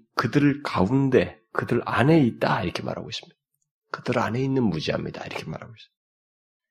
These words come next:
이 말은 그들의 무지함이 피상적인 것이 아니라는 거예요. 응? 뭐 어떤 지식적인 어떤 그런 내용이 아니고, 어,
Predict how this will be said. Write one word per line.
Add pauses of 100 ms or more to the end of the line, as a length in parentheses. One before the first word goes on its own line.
(160)
이
말은 (400)
그들의
무지함이 (280)
피상적인
것이
아니라는
거예요. (560)
응? (240)
뭐
어떤
지식적인
어떤
그런
내용이
아니고, (360)
어,